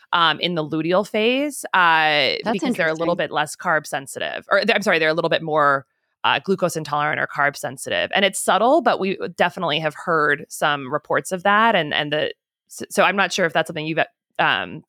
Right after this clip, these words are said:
Speaker 2: Do you think it's significant as it relates to body composition over time or managing hunger, just out of curiosity?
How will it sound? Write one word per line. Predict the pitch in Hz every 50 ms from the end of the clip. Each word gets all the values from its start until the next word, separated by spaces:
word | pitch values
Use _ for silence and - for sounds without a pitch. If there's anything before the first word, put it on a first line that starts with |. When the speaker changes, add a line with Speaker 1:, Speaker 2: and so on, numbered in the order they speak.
| _
Speaker 2:
Do | - 233
you | 214
think | 220 214
it's | 208 208 -
significant | - 196 170 180 156 151 - 180 196 208 220 220 - - _ _ _ _ _ _ _ _ _ _ _ -
as | 175 165 -
it | 180 160
relates | 160 170 160 160 160 156 - -
to | - 170
body | 151 151 143 147
composition | 143 - 151 156 147 - 151 151 156
over | 143 139 147
time | 143 - - 208 208 196 190 185 180 175 170 160 -
or | - 156 151 147 147 151 151 143 143 - - - - - _
managing | 175 170 160 160 160 156 147 160 147 147
hunger, | 147 - 175 175 170 160 160 156 151 151 - _ _ _
just | - 170 156 -
out | - 151 160
of | 147
curiosity? | 151 - 151 135 127 131 127 - - 151 160 175 170